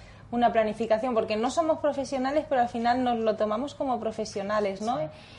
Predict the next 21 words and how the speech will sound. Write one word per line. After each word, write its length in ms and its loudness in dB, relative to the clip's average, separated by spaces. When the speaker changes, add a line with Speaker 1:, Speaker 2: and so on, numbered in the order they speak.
Speaker 1:
Y 120 0
yo 120 6
muchas 220 4
veces 220 4
tengo 240 4
que 120 2
parar, 340 8
a 80 4
mí 100 0
me 120 6
pasa 260 2
y 60 0
tengo 160 2
que 100 2
parar 240 2
y 60 -2
pensar, 560 0
no 160 -2
vives 320 -6
de 160 -4
esto. 300 -10